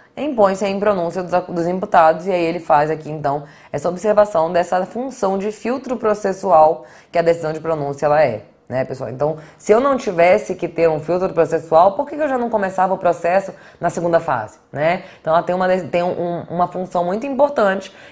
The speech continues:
que é garantir que um jurado leigo não vá ju-, julgar uma coisa de forma absurda,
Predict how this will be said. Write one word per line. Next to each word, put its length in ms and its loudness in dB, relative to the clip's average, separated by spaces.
que 60 2
é 40 4
garantir 460 4
que 140 -6
um 80 -2
jurado 420 4
leigo 580 0
não 200 -4
vá 160 6
ju-, 280 -2
julgar 280 4
uma 180 0
coisa 240 2
de 60 -8
forma 280 2
absurda, 580 0